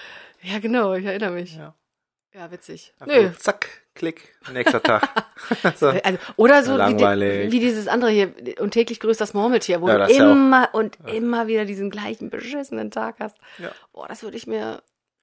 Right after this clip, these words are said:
Speaker 1: richtig fies
Speaker 2: Ist
Speaker 1: vorstellen.
Speaker 2: sehr oft aufgegriffen worden, dieses Thema. Äh,
Speaker 1: Murmeltier?
Speaker 2: Ja, nicht Murmeltier, aber das, äh, diese Wiederholung eines Tages in einer Zeitschleife
Speaker 1: Ja,
Speaker 2: drin
Speaker 1: okay.
Speaker 2: stecken.
Speaker 1: Mhm.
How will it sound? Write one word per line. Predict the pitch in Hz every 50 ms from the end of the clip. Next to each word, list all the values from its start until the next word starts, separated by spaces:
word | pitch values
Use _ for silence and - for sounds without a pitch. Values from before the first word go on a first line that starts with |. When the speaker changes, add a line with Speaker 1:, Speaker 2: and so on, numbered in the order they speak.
| _ _ _
Speaker 1:
richtig | _ _ _ _ _ -
fies | - - - -
Speaker 2:
Ist | -
Speaker 1:
vorstellen. | - - - - - -
Speaker 2:
sehr | - 151 160 127 -
oft | 143 139 -
aufgegriffen | - 156 151 - - 98 - 95 90 - 101 92
worden, | 90 87 87 87
dieses | 82 92 92 90 -
Thema. | - - 104 104 117 123 123 120 117 _ _ _ 131 123 _ _ _ _ _
Äh, | - 98
Speaker 1:
Murmeltier? | 98 98 98 - 233 294 320 247 - - 208 240 311 - -
Speaker 2:
Ja, | - - 104 110 117
nicht | 120 123 117 -
Murmeltier, | 127 117 120 127 123 - 123
aber | 110 113 107 101 95
das, | 92 95 95 95 - - -
äh, | 104 98 95 92 92 -
diese | 101 98 95 92
Wiederholung | 98 92 92 104 117 120 110 90 69
eines | 76 87 87 -
Tages | - - 92 98 101 95 -
in | 95 90 87
einer | 87 90 90 -
Zeitschleife | - 101 107 110 - - 90 85 87 - -
Speaker 1:
Ja, | 233 233
Speaker 2:
drin | 214 202
Speaker 1:
okay. | 208
Speaker 2:
stecken. | - - 185 160 - 90 156
Speaker 1:
Mhm. | 175 190 185 180 180 180 190